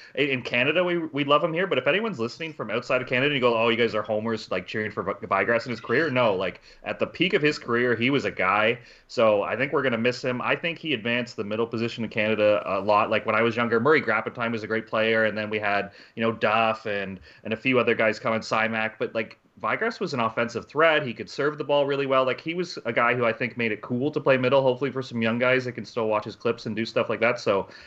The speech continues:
uh, I think, uh, it, it's a little bit, uh, too much that we've already talked about him on the show that I'm doubling up that he's my player of the week. But doing some research for the show, Graham was, Graham was the man for a lot of years there.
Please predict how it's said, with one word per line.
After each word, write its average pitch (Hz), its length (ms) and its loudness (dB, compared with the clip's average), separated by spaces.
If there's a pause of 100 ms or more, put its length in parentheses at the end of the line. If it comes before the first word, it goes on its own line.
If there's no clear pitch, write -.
(100)
uh, - 40 2
I 120 360 2
think, 131 220 -2
uh, 113 260 4
it, 123 160 -2
it's 123 140 -6
a 131 40 -2
little 180 260 2
bit, 143 380 0
uh, 120 320 2
too 156 160 -4
much 127 300 0
that 143 240 -8
we've 110 120 -4
already 117 180 0
talked 120 180 0
about 131 160 -2
him 131 80 -2
on 127 60 -4
the 123 60 -4
show 139 180 -2
that 131 100 0
I'm 110 140 0
doubling 107 320 0
up 113 160 -2
that 120 80 -4
he's 120 80 -6
my 131 100 0
player 131 160 0
of 127 40 0
the 127 60 -4
week. 156 200 -4
But - 240 -2 (280)
doing 165 200 -2
some 147 140 -8
research 139 280 0
for 156 60 -8
the 139 80 0
show, 120 300 4
Graham 156 320 0
was, 110 200 -4 (220)
Graham 113 140 -6
was 247 100 -8
the - 80 -2
man 107 280 0
for 95 120 -6
a 82 40 -2
lot 104 160 -2
of 104 60 -2
years 180 220 -2
there. 58 180 -8